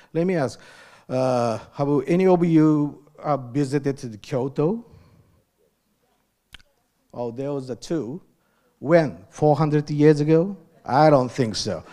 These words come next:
So <laughs> this is the, the Kyoto in four hundred years ago. And it was painted from bird eye view and depicted more than twenty-five hundred people, two thousand five hundred people in total.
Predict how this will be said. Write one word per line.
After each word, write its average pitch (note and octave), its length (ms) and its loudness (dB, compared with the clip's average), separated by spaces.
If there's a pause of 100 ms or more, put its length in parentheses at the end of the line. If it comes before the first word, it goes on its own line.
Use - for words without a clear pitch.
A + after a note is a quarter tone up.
(120)
So D3+ 340 6
<laughs> A#2+ 100 -10
this - 400 6
is G3 360 12
the, D3+ 360 6 (500)
the E3 100 -2
Kyoto E3+ 500 4
in B2+ 200 -6
four F3 260 2
hundred C#3+ 340 -4
years E2+ 300 -8
ago. C#2 280 -20 (680)
And D#3 460 0
it G3 140 2
was G#3 240 4
painted F#3+ 460 2
from D3+ 300 -2
bird D#3+ 360 2
eye C#3 260 -2
view G#2 400 -12 (280)
and C#3+ 260 -6
depicted F#3+ 540 0
more F3 300 2
than E3 240 -2
twenty-five F3 760 2
hundred D#3 540 -4
people, - 340 -8
two F3+ 200 -4
thousand D#3 360 0
five D#3+ 220 0
hundred B2 340 -2
people D2+ 380 -14 (300)
in G#2+ 120 -10
total. D2+ 440 -14